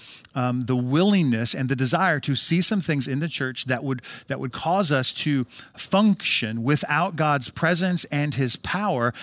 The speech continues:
that would cause us to function as a church that's more like a country club than the living church of God, the, the bride of Christ, the salt and light of the earth that God intends to use to shape his kingdom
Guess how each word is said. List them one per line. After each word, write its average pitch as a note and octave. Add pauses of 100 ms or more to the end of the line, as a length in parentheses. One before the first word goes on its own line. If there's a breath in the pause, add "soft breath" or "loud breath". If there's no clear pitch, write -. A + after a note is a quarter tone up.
(140 loud breath)
that D3+
would D3+
cause F#3
us E3
to C#3+
function F#3+ (240 loud breath)
as D#3
a D#3
church G#3
that's C#3+
more E3
like F3+
a D3 (320)
country G#3
club G#2+ (500 loud breath)
than B2+
the A#2+
living C#3
church - (220 soft breath)
of A2
God, A#2+
the, A#2+ (180 loud breath)
the C3+
bride C#3
of D#3
Christ, B2+
the C#3
salt F3
and F3
light D3+
of C#3
the C#3
earth D#3+ (260 loud breath)
that C3+
God C#3+
intends D3+
to -
use C#3
to -
shape D3+
his B2+
kingdom G#2+